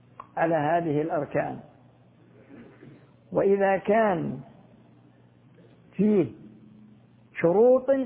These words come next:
في العقود أيضًا تجدون أن الشروط في العقود هذه ترجع أيضًا إلى ركن من الأركان أو ركنين أو ثلاثة أو ما إلى ذلك.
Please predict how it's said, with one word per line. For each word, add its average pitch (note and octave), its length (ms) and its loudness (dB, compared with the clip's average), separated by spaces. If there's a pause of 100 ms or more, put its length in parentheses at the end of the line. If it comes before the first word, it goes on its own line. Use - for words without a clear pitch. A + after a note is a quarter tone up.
(240)
في B3+ 60 2
العقود G3+ 580 -2 (1600)
أيضًا D3 380 0 (1120)
تجدون E3 540 2
أن G3+ 180 0
الشروط G3 540 0
في - 180 0
العقود G#3 560 0
هذه G#3+ 800 2 (640)
ترجع F3+ 640 0
أيضًا E3+ 280 0
إلى E3 720 -2 (1500)
ركن D#3+ 480 0
من E3 140 0
الأركان D#3 800 -2
أو C3 280 -4
ركنين D3+ 600 -2
أو - 180 -6
ثلاثة D3+ 440 -2
أو B3 140 -2
ما D3+ 180 -2
إلى A2+ 200 -6
ذلك. A2 360 -6